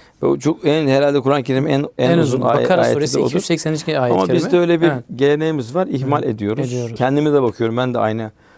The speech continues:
Speaker 1: hataya zaman zaman düştüğümü görüyorum. Sıcakkanlıyız. Hemen çok hızlı yol alıyoruz. Esasında
Speaker 2: Hı hı.
Speaker 1: yazmak lazım. Adını
Speaker 2: Evet.
Speaker 1: koymak lazım. Sonra öyleydi böyleydi yoruyor bizi.
Speaker 2: Musa Efendimizin belki şu an daha giriş kısmına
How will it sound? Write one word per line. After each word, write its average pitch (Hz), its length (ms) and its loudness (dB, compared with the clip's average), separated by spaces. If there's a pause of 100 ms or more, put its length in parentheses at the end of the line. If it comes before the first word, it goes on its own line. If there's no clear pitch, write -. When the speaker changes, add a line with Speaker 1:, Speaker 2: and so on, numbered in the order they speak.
(160)
Speaker 1:
hataya 110 380 0
zaman 113 280 -2
zaman 110 320 -2
düştüğümü 110 540 -4
görüyorum. 117 500 -2 (160)
Sıcakkanlıyız. 151 840 -2
Hemen 156 340 -2 (100)
çok 120 140 -10
hızlı 131 400 0 (100)
yol 123 260 2
alıyoruz. 131 400 -2
Esasında 139 520 -4
Speaker 2:
Hı 139 40 0
hı. 135 40 -2
Speaker 1:
yazmak 127 400 -4
lazım. 101 300 -10
Adını 117 220 -8
Speaker 2:
Evet. 123 100 -4
Speaker 1:
koymak 120 340 -8
lazım. 113 340 -12 (480)
Sonra 131 560 -6 (540)
öyleydi 120 420 -6
böyleydi 120 500 -6 (240)
yoruyor 113 380 -6
bizi. 123 200 -12
Speaker 2:
Musa 156 480 -2
Efendimizin 170 760 -4 (280)
belki 147 480 -2
şu - 200 -8
an 151 160 -2
daha 156 180 0
giriş 143 360 -4
kısmına 143 440 -4